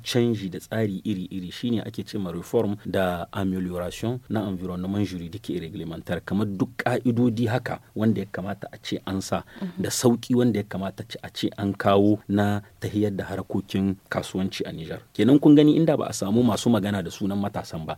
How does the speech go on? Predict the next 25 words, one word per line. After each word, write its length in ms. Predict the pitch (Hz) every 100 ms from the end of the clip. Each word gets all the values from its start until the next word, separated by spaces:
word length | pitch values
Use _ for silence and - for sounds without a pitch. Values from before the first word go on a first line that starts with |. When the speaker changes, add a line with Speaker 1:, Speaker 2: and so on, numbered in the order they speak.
| -
Speaker 1:
irin 160 | 113
wannan 260 | 101 92 90
duk 100 | 87
ba 120 | 92 87
a 40 |
samu 320 | - 98 82
shi. 200 | - - - 175 -
A 80 |
wurin 280 | 127 156 160
Chambre 360 | 156 160 156 160
de 100 | 131
Commerce 400 | - 107 113 -
din 100 | 110
ma 140 | 98 95
ita 220 | 113 -
da 80 | 101
kanta, 440 | - - 90 - -
yanzu 300 | - 107 117
duk 180 | 127 - -
inda 260 | 135 139 -
adda 220 | 113 101
kwai 200 | - 101
wani 200 | 104 107 110
komite, 500 | - 87 87 - 104 92
komite 520 | - 87 90 - 90